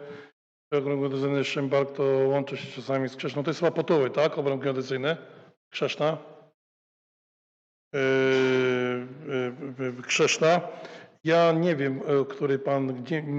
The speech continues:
nie wiem, gdzie państwo mieszka-, mieszkają, szczerze mówiąc. Nie wiem, który to jest rejon. Panie radny, zapraszam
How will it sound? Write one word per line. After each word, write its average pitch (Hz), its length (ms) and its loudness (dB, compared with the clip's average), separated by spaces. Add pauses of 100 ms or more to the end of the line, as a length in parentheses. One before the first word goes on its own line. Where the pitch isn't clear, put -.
(140)
nie 165 220 2
wiem, 175 120 4
gdzie 139 160 2
państwo 151 340 0
mieszka-, 139 520 0
mieszkają, 143 580 0
szczerze 135 340 -8
mówiąc. 139 440 -2 (720)
Nie 151 220 2
wiem, 156 140 2
który 156 240 -2
to 156 100 -6
jest - 180 -4
rejon. 160 300 4
Panie 151 280 4
radny, 156 260 4
zapraszam 151 680 4